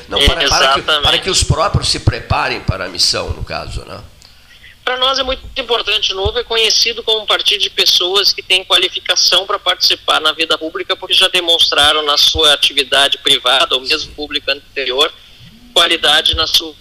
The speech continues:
Speaker 2: é, manifestações e nas suas ações. Então isso é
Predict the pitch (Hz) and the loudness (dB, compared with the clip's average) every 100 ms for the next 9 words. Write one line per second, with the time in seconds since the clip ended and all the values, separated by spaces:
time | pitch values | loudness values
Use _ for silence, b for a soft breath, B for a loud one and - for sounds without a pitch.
0 | - - - - - _ - 143 151 156 | -20 -20 -20 -20 -20 _ -6 0 2 2
1 | 151 160 - 139 - 147 175 180 190 190 | 0 0 0 2 4 4 2 0 -4 -8
2 | - 185 185 208 - 147 117 - B B | -6 -6 -2 0 2 2 0 -4 B B
3 | - - - 156 170 160 180 | -10 -4 0 0 2 2 0